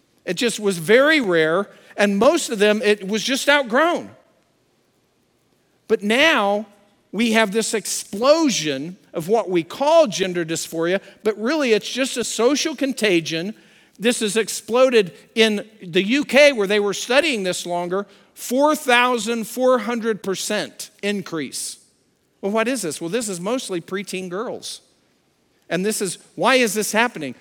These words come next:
Because of social media that we didn't have before. So that's what's going on there. But rather than help kids change their thinking, like we do in every other counseling situation,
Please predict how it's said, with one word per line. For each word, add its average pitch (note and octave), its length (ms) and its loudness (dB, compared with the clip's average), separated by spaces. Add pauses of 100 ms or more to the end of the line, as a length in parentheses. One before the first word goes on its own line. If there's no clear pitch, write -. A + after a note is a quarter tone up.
Because A3 260 -2
of F#3 140 -8
social G#3 360 -4
media F#3 500 -6
that D#3+ 120 -6
we G3 80 -4
didn't G#3 200 -2
have A#3+ 220 -2
before. A#2+ 420 -14 (680)
So E3+ 160 -6
that's F#3+ 260 -4
what's G#3 200 -4
going E3 240 -4
on F3 140 -4
there. A#2+ 140 -6
But - 160 -12 (320)
rather C#4 300 4
than G#3 240 2 (300)
help G#3 340 4
kids F3+ 460 0 (520)
change B3+ 540 0
their F#3 220 0
thinking, F3+ 800 -8 (840)
like A3 220 2
we A#3 200 -4
do B3 340 -6
in G#3+ 240 0
every A#3 600 -2
other C4 440 0
counseling F#3+ 760 -6
situation, D3+ 960 -6